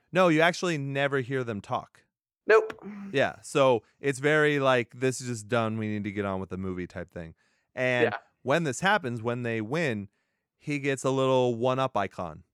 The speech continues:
Speaker 1: goes
Speaker 2: <gasps>
Speaker 1: up, and he gets a life. And
Speaker 2: Yep.
Speaker 1: he goes after Ramona.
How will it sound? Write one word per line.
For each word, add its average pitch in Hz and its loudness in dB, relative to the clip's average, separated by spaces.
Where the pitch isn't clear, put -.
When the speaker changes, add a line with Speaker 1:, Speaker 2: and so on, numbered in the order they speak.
Speaker 1:
goes 120 2
Speaker 2:
<gasps> - -
Speaker 1:
up, 381 6
and 113 -2
he 110 -4
gets 120 -4
a 135 0
life. 95 -6
And 127 2
Speaker 2:
Yep. 175 6
Speaker 1:
he 123 -2
goes 123 0
after 117 0
Ramona. 98 -4